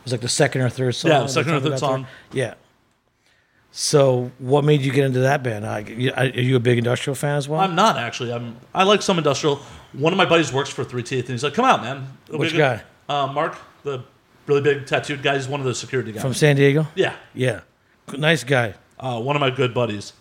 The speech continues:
Speaker 1: Very nice guy. I met him a f-, uh, maybe six months ago from a Three Teeth, from the Three Teeth guys. Yeah.
Speaker 2: Yeah, Mark's, Mark's super good people. He's like, "Dude, I'm working the show. Come out. You'll love it.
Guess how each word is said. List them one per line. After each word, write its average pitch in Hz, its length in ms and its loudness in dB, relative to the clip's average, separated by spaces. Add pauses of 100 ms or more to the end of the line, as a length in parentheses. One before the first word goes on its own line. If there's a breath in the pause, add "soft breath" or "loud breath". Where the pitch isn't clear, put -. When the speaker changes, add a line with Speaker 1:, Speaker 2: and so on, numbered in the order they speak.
(460)
Speaker 1:
Very 131 220 -2
nice 120 160 -2
guy. 120 180 -2
I 127 40 2
met 151 180 4
him 143 140 2
a - 20 2
f-, - 340 -8
uh, 123 420 0 (100)
maybe 123 580 0 (320)
six - 400 -6
months 143 240 0
ago 170 240 2 (1040 soft breath)
from 139 240 0
a 123 60 0
Three 131 200 -2
Teeth, 127 300 -2
from 127 140 0
the 113 80 -2
Three 127 160 -4
Teeth 120 180 -2
guys. 117 320 -4
Yeah. 95 160 -10 (540)
Speaker 2:
Yeah, 107 140 -12
Mark's, 127 300 -12 (140)
Mark's 147 220 2
super 156 240 2
good 143 160 4
people. 143 180 2
He's 143 120 0
like, 160 100 -4 (480 loud breath)
"Dude, 185 220 4
I'm 147 220 -2
working 139 220 -2
the 120 80 -6
show. 165 360 6
Come 151 260 -2
out. 131 320 -4
You'll 135 140 0
love 127 220 2
it. 123 140 -2